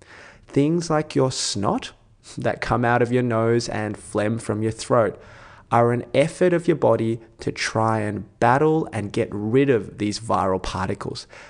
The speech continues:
that are trying to build up within your body. It's important to know that there are a few common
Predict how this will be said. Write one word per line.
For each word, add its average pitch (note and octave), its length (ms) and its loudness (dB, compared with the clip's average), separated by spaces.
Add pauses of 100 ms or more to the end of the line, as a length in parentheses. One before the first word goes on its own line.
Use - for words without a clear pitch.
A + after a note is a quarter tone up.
(200)
that - 120 -6
are E2+ 80 -4
trying F#2+ 260 -2
to G2 60 -2
build G2 320 0
up - 240 -4
within F#2+ 300 -2
your F#2 120 -4
body. - 380 -8 (1600)
It's A#2+ 200 -2
important F3 520 4
to D4 100 2
know C#3+ 300 4
that B2+ 220 2
there A#2+ 160 4
are A#2 160 4
a A2+ 60 -2
few E3+ 720 -2 (380)
common G#3+ 500 0